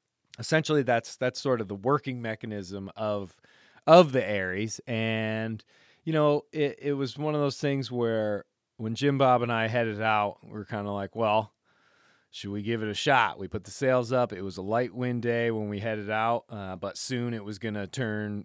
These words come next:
We, we had essentially just about twenty-four hours or so, or maybe it was even less, uh, before a pretty nasty, like, twenty-five knot northerly was coming down. And so we had to cross the Gulf Stream. We got across that, but we essentially hooked up the wind vane.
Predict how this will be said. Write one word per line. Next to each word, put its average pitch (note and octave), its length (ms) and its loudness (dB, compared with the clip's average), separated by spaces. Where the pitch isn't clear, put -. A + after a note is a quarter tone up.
We, A#2+ 220 -2
we C#3 160 0
had C#3 360 4
essentially C#3+ 460 -4
just A#2 220 -10
about A2 160 -4
twenty-four A2+ 480 -6
hours G#2+ 360 -2
or G2 80 -12
so, G2 360 -4
or F#2+ 180 -8
maybe G#2 260 -8
it A#2+ 40 -6
was F#2 280 -12
even F#2 220 -14
less, F#2+ 640 -6
uh, F#2+ 220 -8
before A2 480 0
a G#2 60 0
pretty C3+ 260 -2
nasty, A#2 480 -2
like, G#2 160 -2
twenty-five G#2+ 580 -4
knot G2 240 -6
northerly G#2+ 560 -2
was F#2 160 -8
coming G#2 300 -6
down. F#2+ 440 -2
And E2 100 -16
so A2+ 100 -8
we G#2+ 140 -4
had G#2+ 100 -4
to G2 60 -8
cross B2+ 320 2
the C3+ 80 -4
Gulf A2 260 0
Stream. A2+ 420 -4
We G2 120 -8
got A#2 240 -2
across A2 320 -2
that, A#2+ 380 0
but B2 80 -6
we C3+ 120 0
essentially F3+ 420 -2
hooked D3 320 0
up D#3 180 0
the C3+ 100 -4
wind D3+ 280 -2
vane. A2 380 -4